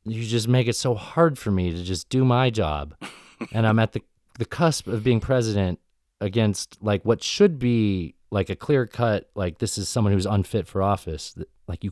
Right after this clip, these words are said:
Speaker 1: c-, anyone should be able to beat him. And I can't because my son might have had a laptop that, that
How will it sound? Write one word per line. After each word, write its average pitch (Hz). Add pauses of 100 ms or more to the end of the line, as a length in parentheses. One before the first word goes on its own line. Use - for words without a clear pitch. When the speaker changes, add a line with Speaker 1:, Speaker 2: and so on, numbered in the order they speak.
Speaker 1:
c-, -
anyone 139
should 135
be 110
able 101
to 95
beat 120
him. 107
And 107
I 110
can't 151
because 131
my 110
son 135
might 120
have 120
had 123
a 117
laptop 113 (680)
that, 107 (260)
that 117